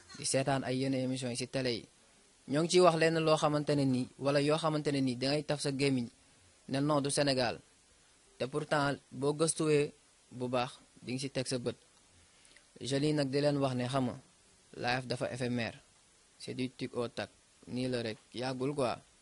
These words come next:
Donc boo ci nekkee nga topp sa jeunesse, après mën nga ko rëccu suba. Donc il faut nga casé wu. Il faut nga casé wu, xam li nga bëgg aussi quoi, loolu kese la. Loo mënti nekk rek, nit ki loo mën a nekk, am ci ngëm-ngëm bi,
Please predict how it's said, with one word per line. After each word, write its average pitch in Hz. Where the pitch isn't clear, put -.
Donc 131
boo 139
ci 139
nekkee 131
nga 123
topp 123
sa 120
jeunesse, 120
après 123
mën 131
nga 135
ko 135
rëccu 127
suba. 120
Donc 127
il 131
faut 139
nga 127
casé 123
wu. 107
Il 120
faut 123
nga 123
casé 117
wu, 147
xam 156
li 147
nga 143
bëgg 135
aussi 135
quoi, 120
loolu 156
kese 160
la. 120
Loo 185
mënti 190
nekk 156
rek, 123
nit 165
ki 156
loo 156
mën 165
a 160
nekk, 143
am 143
ci 151
ngëm-ngëm 135
bi, 131